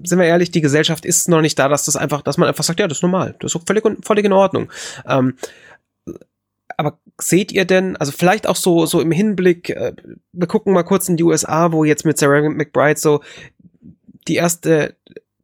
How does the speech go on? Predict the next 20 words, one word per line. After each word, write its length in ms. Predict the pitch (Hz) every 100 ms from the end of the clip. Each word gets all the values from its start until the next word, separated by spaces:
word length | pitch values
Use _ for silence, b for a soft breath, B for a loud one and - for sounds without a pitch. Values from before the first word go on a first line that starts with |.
| _
Transfrau 800 | - 165 196 - 151 147 165 165 B B _
eine 240 | 165 151 135
U-S-Senatorin 800 | 180 131 - 170 139 - 165 131
ist. 360 | - - - - _ -
Ne, 160 | 185
was, 220 | 185 - - -
äh, 140 | - - - - _ - - -
das 200 | 113 -
vor 160 | -
fünf 260 | 123 165 165
Jahren, 280 | 156 151 175
vor 80 | 143
zehn 240 | - 143
Jahren 180 | 170 180
gesagt, 360 | 170 165 -
<laughs> 0 | 156
das 160 | 120
ist 80 | - _ _ -
klar, 320 | 117 110 98 B B B
ne? 180 | 131 135